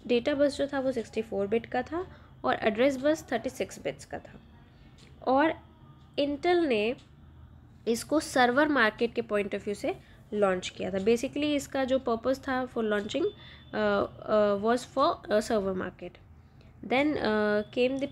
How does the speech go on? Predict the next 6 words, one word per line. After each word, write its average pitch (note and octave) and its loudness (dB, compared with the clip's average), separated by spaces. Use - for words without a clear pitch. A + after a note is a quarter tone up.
Pentium A#3+ -2
Xeon A#3 2
version। G3 0
तो B3 0
इसकी C4 -4
खासियत D4 0